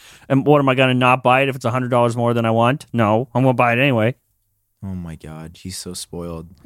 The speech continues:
Speaker 1: I'm not
Speaker 2: So,
Speaker 1: spoiled.
Speaker 2: he, that's what somebody who's spoiled says. So this is the
Speaker 1: <laughs>
Speaker 2: MacBook.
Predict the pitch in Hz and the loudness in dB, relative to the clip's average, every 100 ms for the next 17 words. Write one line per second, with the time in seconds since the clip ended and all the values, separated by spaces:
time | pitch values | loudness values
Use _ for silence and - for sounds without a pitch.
0 | - 139 165 185 180 175 185 233 247 220 | -2 2 4 2 2 4 6 6 4 4
1 | 214 202 - _ _ _ 107 120 127 - | 4 2 -4 _ _ _ -14 -12 -12 -14
2 | - _ _ _ _ _ 95 - 95 95 | -20 _ _ _ _ _ -18 -16 -14 -12
3 | 104 113 - 82 85 82 78 78 - - | -12 -12 -14 -16 -16 -16 -16 -16 -14 -8
4 | 139 139 175 196 190 165 151 233 190 - | -6 -6 -4 -2 -2 0 -2 0 -2 -2